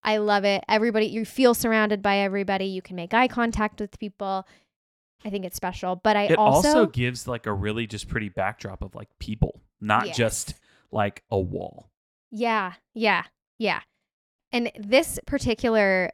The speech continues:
Speaker 1: photograph is, you see the bride with this floor-length veil that also goes floor to ceiling all the way to the back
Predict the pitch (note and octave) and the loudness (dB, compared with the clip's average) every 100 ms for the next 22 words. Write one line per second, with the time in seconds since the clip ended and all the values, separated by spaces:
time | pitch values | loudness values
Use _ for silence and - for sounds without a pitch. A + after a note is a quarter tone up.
0 | - G3 - G#3 G3 F3 D#3 D#3 - - | -10 -4 2 4 2 0 0 0 -2 -12
1 | _ _ _ _ _ A3+ G#3 F#3+ F#3+ F#3+ | _ _ _ _ _ 0 2 0 -2 -6
2 | - - _ _ _ - G#3 A3+ - A3+ | -10 -12 _ _ _ -14 -6 -6 -4 -2
3 | A3 G#3 F#3+ _ G3+ E3 D#3+ E3+ G#3+ C#4+ | -2 -2 -6 _ -4 -2 0 0 0 0
4 | D#4+ _ _ _ _ G#3 G#3+ - G#3+ G#3 | -4 _ _ _ _ 0 0 0 0 0
5 | G3+ - - - - - - - _ _ | 0 -8 -12 -14 -14 -14 -14 -20 _ _
6 | _ _ - A3+ A3 B3+ D4 D4+ B3 A3+ | _ _ -8 0 4 6 6 4 4 2
7 | A#3 - _ G#3 F#3+ G3+ F#3 D#3+ D3 - | 0 -8 _ -10 2 2 4 0 -2 -6
8 | - _ _ - G3+ - G3+ G3+ A#3 A3+ | -14 _ _ 0 0 4 2 4 6 6
9 | A3 - A3+ G#3+ G3+ - - - - A#3 | 6 2 2 2 2 -6 -18 -20 -4 2
10 | A#3 B3 C4+ C#4 B3+ - A3 G#3 G3+ G3 | 4 4 2 -4 -6 -4 -2 -2 -2 -4
11 | - _ _ _ F#3+ G3 G#3 G3+ - - | -8 _ _ _ 0 2 4 2 0 -4
12 | F#3 B3+ G4 - | 2 2 2 -6